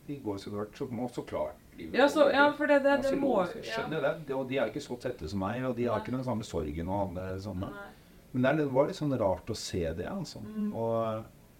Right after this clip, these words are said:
Speaker 1: og det har jeg også sett med meg selv når jeg har vært i begravelser her nå. Så det har vært litt sånn, eh, tette folk jeg har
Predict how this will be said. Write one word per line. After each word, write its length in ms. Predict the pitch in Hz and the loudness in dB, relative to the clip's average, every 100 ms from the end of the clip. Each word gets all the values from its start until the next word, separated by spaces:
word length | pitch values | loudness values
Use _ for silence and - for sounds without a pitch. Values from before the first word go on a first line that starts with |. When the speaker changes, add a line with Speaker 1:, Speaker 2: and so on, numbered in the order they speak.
| - - - - | -20 -20 -20 -12
Speaker 1:
og 80 | 127 | -2
det 80 | 139 | 2
har 80 | 113 | 2
jeg 80 | 76 | 2
også 220 | - - | -2 -6
sett 240 | - - | -6 -6
med 100 | 73 | -6
meg 100 | 76 | -6
selv 220 | - 65 | -6 -6
når 80 | 73 | -4
jeg 80 | 82 67 | -2 -4
har 80 | |
vært 180 | - - | -8 -8
i 80 | 95 113 | -4 -2
begravelser 560 | 73 - - - - 92 | -2 -4 -6 -10 -8 -6
her 80 | 90 | -4
nå. 220 | 120 220 - - - - - | -4 -6 -10 -20 -20 -20 -20
Så 120 | - | -8
det 80 | 123 | -6
har 100 | 123 | -6
vært 140 | - | -6
litt 100 | 110 | -6
sånn, 420 | 113 113 117 117 113 | -4 -4 -2 -2 -2
eh, 160 | 113 117 - - - - - - - - - - | -4 -8 -12 -20 -20 -20 -20 -20 -20 -20 -20 -6
tette 420 | 147 - - 107 | -6 -6 -10 -2
folk 280 | 110 104 - | 0 0 0
jeg 80 | 107 | 0
har 200 | 104 | 2